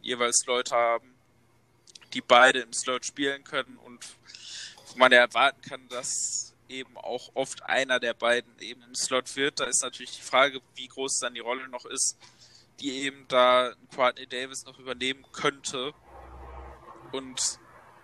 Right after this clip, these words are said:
ja, auch für mich kompensiert der natürlich nicht, dass man im Draft eben aus meiner Sicht für Receiver zu wenig gemacht hat. Abgesehen eben von Jefferson,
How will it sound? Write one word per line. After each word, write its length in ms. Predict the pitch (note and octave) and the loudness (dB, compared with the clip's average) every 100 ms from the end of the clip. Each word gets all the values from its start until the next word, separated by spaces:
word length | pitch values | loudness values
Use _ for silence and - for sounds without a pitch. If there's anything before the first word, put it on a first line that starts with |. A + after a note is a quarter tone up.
| - - _ _ _ _ _ _ | -20 -20 _ _ _ _ _ _
ja, 520 | A2+ A#2+ B2+ B2+ A#2+ - | 6 8 10 8 2 -6
auch 160 | A#2+ B2 | -10 -10
für 160 | - | -14
mich 400 | C3+ B2+ - - | -14 -12 -12 -12
kompensiert 560 | - B2+ - - B2+ B2+ | -10 -12 -12 -8 -6 -4
der 100 | C3 | -4
natürlich 460 | A#2+ - B2 A#2+ C3+ | -4 -8 -12 -14 -12
nicht, 300 | B2 - C3 | -10 -8 -6
dass 260 | B2+ - | -4 -6
man 320 | B2 A#2 A#2 A2+ | -6 -8 -10 -20
im 120 | A#2+ | -10
Draft 320 | - B2+ - | 2 2 2
eben 200 | - A#2+ | -10 -8
aus 160 | G#2+ - | -8 2
meiner 240 | A2+ B2 | 2 4
Sicht 260 | A#2+ - - | 0 -2 -6
für 160 | C#3 B2 | -8 -4
Receiver 380 | - C3 B2+ | -4 -2 -4
zu 180 | - - | -6 -6
wenig 300 | B2+ D3 - | -6 -4 -6
gemacht 340 | D3 C#3 - C#3 | -4 -2 0 0
hat. 240 | C3+ - - - - - - - - - _ - - | -2 -4 -14 -20 -20 -20 -20 -20 -20 -20 _ -20 2
Abgesehen 540 | C3+ - D3 C#3 C#3 | 2 2 -6 -2 -2
eben 200 | A2+ B2+ | -4 -10
von 180 | - C#3 | -10 -12
Jefferson, 540 | - B2+ - C3 - | -8 -8 -6 -6 -6